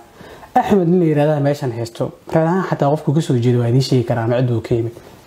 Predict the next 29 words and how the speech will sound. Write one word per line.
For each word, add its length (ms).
Mid 80
Caamir 280
la 100
dhahayaa 320
kaga 200
hooseeyo. 500
Waa 140
meel 300
dadka 360
lagu 280
dhibo 240
oo 220
xitaa 400
gabdhaha 340
Soomaaliyeed 580
dharka 300
lagaga 320
dhigo. 240
Baaris 520
waali 420
ah 220
lagu 160
sameeyaa 420
malaha. 280
Waxyaabo 300
kale 180
laga 180
shakisan 360
yahay. 140